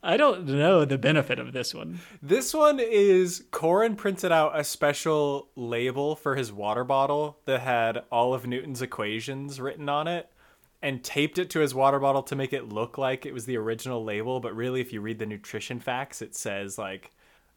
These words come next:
Speaker 2: "Oh, uh, I don't remember Newton's equations, but some Newton's equations on there." <laughs> That's not clever. That's not something to be rewarded anymore. That's, you just cheated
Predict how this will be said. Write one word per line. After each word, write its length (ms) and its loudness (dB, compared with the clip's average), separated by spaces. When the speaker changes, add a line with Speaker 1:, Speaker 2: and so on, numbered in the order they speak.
Speaker 2:
"Oh, 440 -8
uh, 320 -10
I 60 -18
don't 120 -18
remember 320 -16
Newton's 280 -16
equations, 440 -10
but 120 -12
some 280 2
Newton's 340 2
equations 460 -2
on 180 -2
there." 340 -14
<laughs> 60 -20
That's 300 4
not 500 2
clever. 500 6
That's 280 2
not 240 6
something 260 -2
to 80 2
be 140 4
rewarded 580 4
anymore. 540 -6
That's, 320 2
you 80 -2
just 260 -2
cheated 720 -2